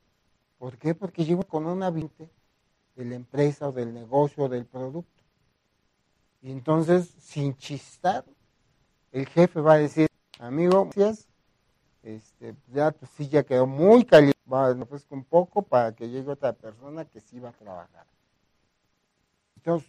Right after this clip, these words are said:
todo tratando de crearnos a nosotros mismos mentalidad de empresarios. Ese es el concepto de hoy.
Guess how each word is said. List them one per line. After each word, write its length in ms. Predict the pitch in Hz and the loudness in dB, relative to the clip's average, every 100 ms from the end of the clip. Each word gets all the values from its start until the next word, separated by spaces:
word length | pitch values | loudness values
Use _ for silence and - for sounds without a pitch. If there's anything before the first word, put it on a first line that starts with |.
| - | 2
todo 300 | 208 254 285 - _ _ _ _ _ _ _ _ _ _ _ _ _ | 4 6 4 2 _ _ _ _ _ _ _ _ _ _ _ _ _
tratando 520 | 156 151 - 185 214 | 4 4 6 6 8
de 120 | 185 156 | 8 6
crearnos 720 | 160 156 160 180 175 185 165 | 6 10 12 10 8 0 0
a 60 | |
nosotros 400 | 135 131 156 175 | -4 -4 -6 -4
mismos 360 | 170 156 165 170 - | -2 -2 -2 -6 -8
mentalidad 580 | 127 127 127 123 127 139 | -8 -2 -2 0 -2 -2
de 140 | 135 | -4
empresarios. 760 | 131 120 123 123 - 160 151 113 _ _ _ _ _ _ _ _ _ _ _ - | -10 -10 -16 -18 -12 -10 -10 -12 _ _ _ _ _ _ _ _ _ _ _ -4
Ese 240 | 208 214 | -4 -4
es 100 | - | -10
el 140 | 165 | -10
concepto 560 | - 147 - 165 - 151 | -8 -12 -12 -16 -8 -6
de 80 | 143 | -6
hoy. 200 | 143 | -8